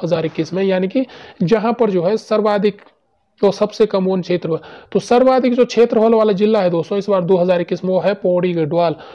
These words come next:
और सबसे कम जो क्षेत्रफल वाले जिले वाले दोस्तों, कौन सा है? उधम सिंह नगर। इसे भी आपको अच्छे से नोट कर लेना है।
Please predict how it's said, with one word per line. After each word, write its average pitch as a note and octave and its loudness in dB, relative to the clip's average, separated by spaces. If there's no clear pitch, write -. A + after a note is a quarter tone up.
और G3 2
सबसे A#3+ 0
कम A#3 0
जो A3+ 0
क्षेत्रफल A3+ 0
वाले G#3+ 2
जिले G#3+ 0
वाले E3+ 0
दोस्तों, F3 -2
कौन G3 -4
सा G3 -4
है? F#3 -2
उधम F3+ -2
सिंह G#3 -4
नगर। E3+ 0
इसे F#3+ -4
भी F#3+ 0
आपको F3 -2
अच्छे E3+ -8
से E3+ -10
नोट F3 -6
कर G#3 -4
लेना G#3 -2
है। G#3+ -4